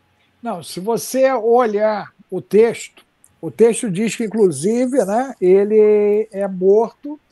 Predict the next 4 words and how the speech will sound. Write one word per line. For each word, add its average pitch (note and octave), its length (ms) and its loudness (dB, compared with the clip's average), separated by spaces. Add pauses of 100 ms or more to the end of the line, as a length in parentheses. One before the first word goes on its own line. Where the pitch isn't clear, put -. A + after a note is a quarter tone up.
(320)
e A3+ 420 -8
ele A3+ 220 -2
se A#3 260 -8
auto-ressuscita, A#3 1300 -8